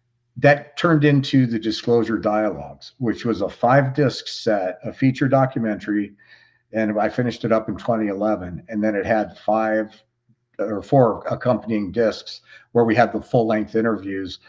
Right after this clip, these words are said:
of, like, Steve Bassett talking to Paul Davids, Danny Sheehan talking to Richard Dolan. Uh, I interviewed George Knapp. I interviewed George Noory. Uh, it was just a, a fascinating set of, of things.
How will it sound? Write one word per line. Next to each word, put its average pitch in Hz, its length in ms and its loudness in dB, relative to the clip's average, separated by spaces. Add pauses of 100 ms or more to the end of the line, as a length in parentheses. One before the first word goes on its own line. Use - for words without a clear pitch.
(180)
of, 101 280 2
like, 95 200 -2
Steve - 380 -2
Bassett 104 400 -2
talking 101 380 -2
to 95 60 -8
Paul 98 300 0
Davids, 101 640 -6 (320)
Danny 107 280 2
Sheehan 107 340 -2
talking 101 380 -2
to 95 80 -8
Richard 95 360 -8
Dolan. 101 520 -4 (280)
Uh, 98 180 -2
I 104 200 0
interviewed 101 460 -2
George 101 400 -2
Knapp. 104 340 0
I 95 160 -4
interviewed 95 640 -8
George 95 360 -4
Noory. 101 520 0 (340)
Uh, 98 240 -2
it 107 80 0
was 127 220 0
just - 320 -2
a, 107 180 0 (100)
a 113 100 -2
fascinating 117 680 2
set 107 380 0
of, 95 240 -6 (180)
of 92 300 -4 (240)
things. 98 420 -2